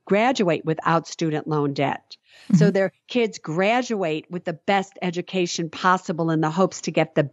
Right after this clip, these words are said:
Speaker 1: best future for their kids. But can you do fire and be married and have kids and raise them? Can you? I don't know. But I don't think eighty thousand dollars a year is gonna pay for a private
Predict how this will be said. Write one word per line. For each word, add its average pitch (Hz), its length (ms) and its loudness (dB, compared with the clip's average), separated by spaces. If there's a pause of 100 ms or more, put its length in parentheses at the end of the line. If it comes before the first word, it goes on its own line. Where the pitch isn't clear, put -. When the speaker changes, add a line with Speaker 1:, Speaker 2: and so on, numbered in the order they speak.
Speaker 1:
best 190 400 0
future 175 400 -2
for 156 220 -2
their 147 200 0
kids. 208 560 -4 (320)
But - 220 -2 (100)
can 214 300 0
you 202 140 0
do 185 180 -4
fire 160 560 -2
and 160 220 -4
be 139 160 -6
married 147 500 -2
and 165 220 -4
have 143 280 -4
kids 180 440 -2
and 160 180 -2
raise 147 240 0
them? 208 160 -2 (320)
Can 160 300 0
you? 226 160 0
I 147 140 0
don't 139 180 -2
know. 156 360 0 (960)
But 151 220 -4 (120)
I 185 140 -2
don't 185 160 0
think 190 160 -4
eighty 175 200 -2
thousand 165 340 -2
dollars 160 380 -4
a 156 60 0
year 151 460 0 (180)
is 170 200 -6
gonna 160 220 0
pay 170 280 0
for 156 200 -2
a 135 40 0
private 160 600 -4